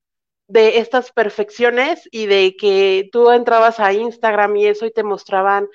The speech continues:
vidas espectaculares y fuera totalmente de la realidad, ¿no? O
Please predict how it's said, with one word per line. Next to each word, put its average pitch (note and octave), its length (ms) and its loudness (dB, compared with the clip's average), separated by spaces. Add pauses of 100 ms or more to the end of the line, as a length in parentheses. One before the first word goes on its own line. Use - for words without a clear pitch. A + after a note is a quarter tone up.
(280)
vidas G#3+ 360 0
espectaculares G#3 1040 -2
y A3+ 80 -12
fuera C#4 280 0
totalmente C4+ 560 -4
de C4+ 80 0
la A#3 140 0
realidad, G#3+ 540 0
¿no? A#3+ 200 -2
O D4+ 80 -14